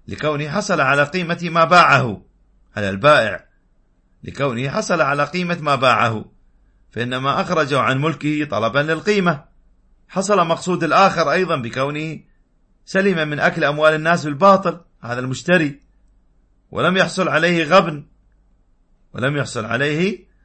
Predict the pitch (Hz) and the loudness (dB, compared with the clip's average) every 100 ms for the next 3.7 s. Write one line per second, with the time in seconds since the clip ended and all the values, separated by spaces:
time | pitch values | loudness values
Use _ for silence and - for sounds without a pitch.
0 | _ _ 151 190 151 147 165 175 190 - | _ _ -2 0 0 -4 -4 -4 -6 -8
1 | 170 139 135 147 175 180 - _ _ _ | -4 -4 -4 -4 -4 -6 -14 _ _ _
2 | _ 139 156 151 196 165 131 113 123 139 | _ -6 -2 2 4 4 0 0 -2 -2
3 | 151 156 143 131 185 - - | 2 2 2 2 2 0 -12